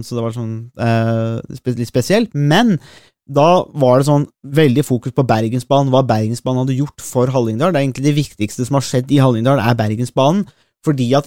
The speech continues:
inf-, det kom en infrastruktur på plass som muliggjorde for, for eksempel turisme, som er det som driver veldig mye av Hallingdal, som er Norges største, eh, turist,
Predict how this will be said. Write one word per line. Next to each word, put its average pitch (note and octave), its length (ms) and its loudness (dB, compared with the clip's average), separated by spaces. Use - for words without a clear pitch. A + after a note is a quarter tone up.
inf-, A#2 240 -6
det D3+ 160 -2
kom B2+ 240 -2
en D3 80 -2
infrastruktur C3 800 -4
på - 160 -8
plass G3+ 300 0
som D3 160 -2
muliggjorde A#2+ 720 -2
for, D3+ 80 -4
for C#3 240 -8
eksempel C#3 480 -4
turisme, E3+ 560 -2
som D#3+ 160 0
er C3+ 80 2
det A#2+ 80 0
som D3+ 120 0
driver B2 440 0
veldig B2+ 240 2
mye C3 160 4
av C#3 80 2
Hallingdal, C#3+ 400 2
som G3+ 160 -2
er D3+ 160 4
Norges C3+ 320 2
største, C#3 560 2
eh, C3+ 400 2
turist, - 540 -4